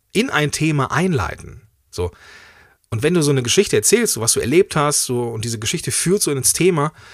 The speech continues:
dann wird dir überra-, wirst du überrascht sein, wow, wir haben jetzt schon irgendwie fünf, sechs Minuten hier, ich habe diese Story erzählt oder vielleicht vier oder fünf Minuten, ähm, und die war irgendwie interessant, aber jetzt geht's zum Thema. Du wirst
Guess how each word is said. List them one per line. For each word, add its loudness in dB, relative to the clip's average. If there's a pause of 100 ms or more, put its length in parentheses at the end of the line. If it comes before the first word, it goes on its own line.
(200)
dann -6
wird 0
dir 2
überra-, -2
wirst 2
du 4
überrascht -2
sein, 0
wow, 6 (200)
wir -6
haben 2
jetzt 2
schon 0
irgendwie 0
fünf, -2
sechs -2
Minuten 0
hier, 2
ich 0
habe -4
diese 0
Story 2
erzählt 2
oder 0
vielleicht -6
vier 0
oder 2
fünf -4
Minuten, 0 (600)
ähm, -4
und -4
die -4
war -2
irgendwie -2
interessant, -2
aber -4
jetzt -4
geht's -2
zum -4
Thema. -2 (380)
Du -6
wirst 0